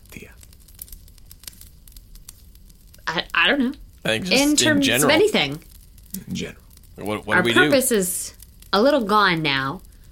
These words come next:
Speaker 2: Um,
Speaker 1: I understand. You, it's not going to seem like much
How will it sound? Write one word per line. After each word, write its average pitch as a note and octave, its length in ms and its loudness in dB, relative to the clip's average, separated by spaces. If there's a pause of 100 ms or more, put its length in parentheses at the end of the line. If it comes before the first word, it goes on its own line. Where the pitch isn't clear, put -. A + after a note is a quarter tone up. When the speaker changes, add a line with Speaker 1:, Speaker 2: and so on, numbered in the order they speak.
(440)
Speaker 2:
Um, D#3 600 -6 (1400)
Speaker 1:
I A#2 60 -2
understand. A2 580 0 (680)
You, B2 680 0 (2500)
it's - 260 0
not A2+ 180 0
going G#2+ 200 -4
to A2 100 -4
seem G#2+ 320 0
like G#2+ 240 -4
much - 480 -2